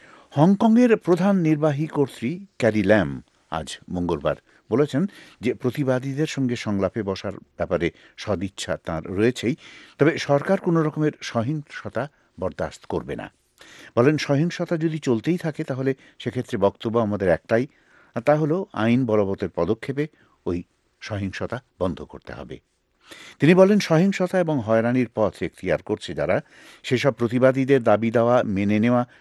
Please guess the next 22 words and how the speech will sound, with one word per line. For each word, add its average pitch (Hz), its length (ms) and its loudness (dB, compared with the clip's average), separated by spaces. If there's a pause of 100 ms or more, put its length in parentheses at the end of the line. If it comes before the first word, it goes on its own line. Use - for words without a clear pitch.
(100)
সরকারের 98 480 -4
পক্ষে - 320 -10
যৌক্তিক 85 540 -8
হবে 76 340 -10 (260)
না 85 80 -8
অবশ্যই। 71 540 -10 (1000)
ক্যারি 104 220 0
ল্যাম 104 160 4
বলেন, 120 280 2
হংকংয়ের 110 520 0
বিশৃঙ্খল 107 560 -4
পরিস্থিতির 101 540 -6
অবসান 87 400 -4 (260)
আমরা 85 200 -6
ঘটাতে 87 420 -8
চাই 104 280 0 (380)
আইন 113 340 2
বলবতের 117 440 4
মধ্যে 107 260 -2
দিয়ে, 117 160 -2
কিন্তু 135 220 -4
সেই 139 200 -2